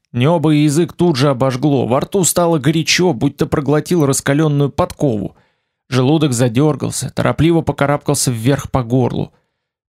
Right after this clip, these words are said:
Томас осилил тошноту, глотнул.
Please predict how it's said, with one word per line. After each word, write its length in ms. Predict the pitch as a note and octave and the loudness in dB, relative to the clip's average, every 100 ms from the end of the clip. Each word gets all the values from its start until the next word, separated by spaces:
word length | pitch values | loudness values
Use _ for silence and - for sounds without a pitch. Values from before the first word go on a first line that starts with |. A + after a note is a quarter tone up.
| _ | _
Томас 400 | B2+ D3 D3 C3+ | 0 2 2 0
осилил 420 | C3+ - C#3+ C#3 | 0 2 2 2
тошноту, 760 | - A#2+ C3+ B2 - B2+ A#2 - _ | 0 -2 0 0 2 0 0 -6 _
глотнул. 680 | C3 C#3+ C#3 B2+ B2+ B2 A2+ | -2 0 0 -2 0 0 0